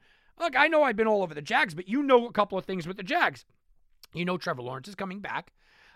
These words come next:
Uh, you know that Doug Peterson's coming back. You know they have a full year under their belt to get better. You also know that besides Christian Kirk and Travis Etienne, who g-, got another year under their belt, they're also getting Calvin Ridley back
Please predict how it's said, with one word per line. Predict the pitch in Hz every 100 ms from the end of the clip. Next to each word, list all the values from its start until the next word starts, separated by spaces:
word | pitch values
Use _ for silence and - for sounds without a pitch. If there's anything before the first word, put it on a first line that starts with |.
| _
Uh, | 139 147
you | 147 165
know | 160 156 156
that | 139 135 -
Doug | 170 151
Peterson's | 165 143 151
coming | - 139
back. | 113 190 254 _ - - -
You | 180
know | 196
they | 175
have | 175 160
a | 147
full | - 196 202
year | 180 151 165 160 170 -
under | 160 185
their | 165 160
belt | 127 147 185
to | 160
get | 180 170 -
better. | 120 107 170 - _ _ -
You | 185
also | 247 - 208
know | 180 190 190 202
that | 175 147 147 - _
besides | 156 143 220 208 -
Christian | 185 - 147
Kirk | - 202 -
and | 143
Travis | 165 139
Etienne, | 147 127 180 226
who | 196 180 151
g-, | 143 -
got | 143 139
another | 135 170 135
year | 127 131 165 156 - -
under | - 160 151
their | 143
belt, | 143 147 - _
they're | -
also | 226 240
getting | 262 254
Calvin | 233 202 190 165
Ridley | 208 214 131
back | - -